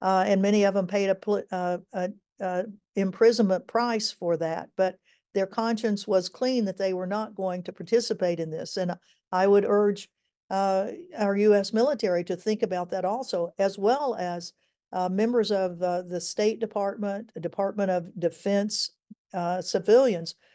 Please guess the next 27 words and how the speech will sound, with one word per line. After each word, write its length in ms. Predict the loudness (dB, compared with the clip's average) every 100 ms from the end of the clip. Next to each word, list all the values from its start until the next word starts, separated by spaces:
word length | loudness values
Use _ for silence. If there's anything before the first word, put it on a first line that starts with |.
| _ -6
You 100 | 0
know, 40 |
we've 200 | 0 0
had, 380 | 0 -2 -2 0
uh, 220 | 0 0 -4 -10
one, 540 | -4 -2 0 0 -2
uh, 320 | -4 -8 -8 -8
man 460 | -4 -2 -2 -4
in 320 | -4 -4 -2
the 80 | -6
State 320 | -4 0 0
Department 540 | -2 -4 -4 -2 -4 -6 _ _
who 100 | 2
worked 240 | 2 2 -4
directly 480 | -2 -2 -2 -2 -2
with 220 | -2 -2
weapons 380 | -4 -4 -8 -8
transfers, 720 | -4 -4 -6 -6 -6 -6 -12 _
Josh 340 | 0 2 0 -2
Paul, 420 | 0 2 0 -4 _ _ 0
who 120 | 2
has 300 | 4 2 0
resigned. 720 | -4 -4 -4 -6 -6 -6 -8 _ _ _ -6
Uh, 180 | -2 0
we 120 | 0 2
have, 300 | 2 2 0
uh, 320 | -4 -4 -4